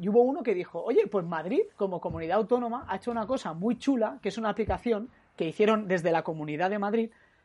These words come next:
que servía, pues, para un poco hacer un mapa de calor de la comunidad y, y averiguar dónde estaba el foco dentro de la comunidad". ¿Pues para qué? Pues para saber si había mucha gente infectada en Madrid capital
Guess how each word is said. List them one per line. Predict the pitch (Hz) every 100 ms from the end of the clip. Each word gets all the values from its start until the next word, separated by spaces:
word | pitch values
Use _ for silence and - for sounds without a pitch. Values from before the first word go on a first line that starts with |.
| _ _
que | 220
servía, | 202 226 226 269 294
pues, | 262 -
para | 202 180 170 233
un | 233
poco | 269 240 247 208
hacer | 190 220
un | 233
mapa | 220 233 240
de | 233
calor | 208 220
de | 240
la | 208
comunidad | 190 170 170 214 240 - -
y, | 214 208 - - -
y | 214 190 -
averiguar | 170 160 160 214 247 359 _ - - -
dónde | 190 226 233 262
estaba | 254 247 254
el | 208
foco | - 214 208 214 -
dentro | 185 185 214
de | 202
la | 170
comunidad". | 165 147 151 202 160
¿Pues | 165
para | 170 170
qué? | 185 185
Pues | 160
para | 170 160
saber | 170 208
si | 226
había | 214 220
mucha | 208 214
gente | 196 208 202
infectada | 190 185 220 175
en | 160
Madrid | 160 156 202
capital | 208 214 190 220 214